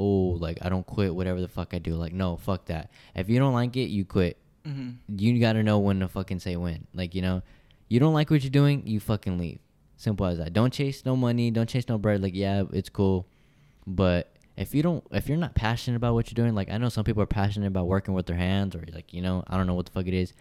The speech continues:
Speaker 1: Like, you're probably gonna be, like, I mean, miserable, or you're gonna feel like you could have done more. You know, I don't
Speaker 2: Mm-hmm.
Speaker 1: wanna say you're gonna be miserable,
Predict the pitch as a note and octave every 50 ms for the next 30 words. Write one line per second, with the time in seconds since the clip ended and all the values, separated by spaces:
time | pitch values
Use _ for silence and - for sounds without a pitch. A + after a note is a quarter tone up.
0 | - - - - _ _ - F#2 F2+ F#2 G2 G2+ - G#2+ G2+ G#2 F#2+ F#2+ F#2 F#2
1 | F2+ - - - _ _ _ _ _ _ - D2+ D2 C#2+ C2+ - - _ _ -
2 | C#2+ C#2+ _ _ _ _ _ _ - G2 G#2+ G2+ F#2+ F#2 G#2+ B2+ C#3 C3 F#2+ F#2+
3 | D2+ D#2+ G#2 G#2+ A2+ B2 C#3 C3+ A#2 - - - - C3+ C3+ C3+ C3 C3 B2 A#2+
4 | - _ _ _ _ _ _ _ - G#2+ G2+ G#2+ G#2+ G2 - B2 A#2 A2+ G#2 G#2
5 | G#2+ G#2 G2 F#2 F#2 F#2+ F#2 F2+ E2+ D#2 D#2 - - _ _ _ _ _ _ -
6 | F#2+ G2 F#2 F2+ F2 E2+ D#2 F#2 G2+ G#2 G#2 G#2 G2 - A2 G2 F#2+ F#2 F#2 F#2
7 | F#2 F2+ F2 F2+ F2+ F2+ E2 F2 E2 E2+ E2+ E2+